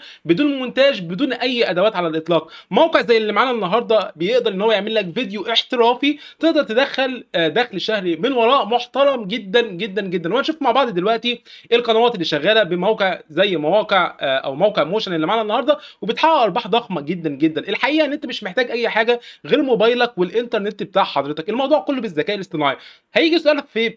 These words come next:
بال حضرتك دلوقتي بيقول: "يا مبارك، طب هل الفيديوهات اللي معمولة بالذكاء الاصطناعي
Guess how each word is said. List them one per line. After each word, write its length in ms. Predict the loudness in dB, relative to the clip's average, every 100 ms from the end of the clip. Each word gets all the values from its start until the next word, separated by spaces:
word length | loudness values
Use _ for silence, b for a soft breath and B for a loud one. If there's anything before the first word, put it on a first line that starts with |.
| -2
بال 280 | 2 2 0
حضرتك 380 | -4 0 0 0
دلوقتي 420 | 0 2 4 2
بيقول: 320 | 2 2 2
"يا 100 | 2
مبارك، 400 | 0 2 2 2
طب 120 | 0 0
هل 380 | 2 2 0 -6
الفيديوهات 600 | -8 -8 -2 0 2 0
اللي 100 | -4
معمولة 240 | -4 -4 -4
بالذكاء 300 | -6 -6 -8
الاصطناعي 440 | -2 2 2 0